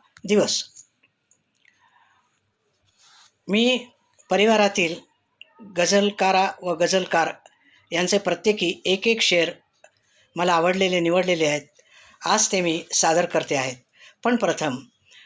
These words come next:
परिवाराचे सर्वे सर्व आदरणीय गझलगुरू प्रवीण पुजारी सर, कुशल तंत्रज्ञ प्रणव बनसोडे आणि माझ्या सर्व गझलकार बंधू भगिनींना सस्नेह, अ, नमस्कार करून मी माझे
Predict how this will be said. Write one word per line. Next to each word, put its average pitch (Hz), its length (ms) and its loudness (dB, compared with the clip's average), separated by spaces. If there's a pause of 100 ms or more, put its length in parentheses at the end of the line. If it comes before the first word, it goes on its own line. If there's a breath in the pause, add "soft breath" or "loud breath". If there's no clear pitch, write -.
(120 soft breath)
परिवाराचे 208 520 2
सर्वे 190 300 2
सर्व 175 320 2 (100)
आदरणीय 185 440 0
गझलगुरू 165 560 -2 (380 loud breath)
प्रवीण 175 260 2
पुजारी 180 380 0
सर, 143 280 -2 (560 loud breath)
कुशल 220 240 0 (120)
तंत्रज्ञ 185 520 0
प्रणव 175 380 -2
बनसोडे 160 600 -2 (340 loud breath)
आणि 226 140 0
माझ्या 208 260 2
सर्व 247 240 0
गझलकार 175 600 0 (320 loud breath)
बंधू 208 220 2
भगिनींना 175 500 -2 (300 loud breath)
सस्नेह, 226 520 0 (600 soft breath)
अ, 170 320 2
नमस्कार 196 440 0
करून 156 380 -2 (380 soft breath)
मी 208 120 0
माझे 175 400 0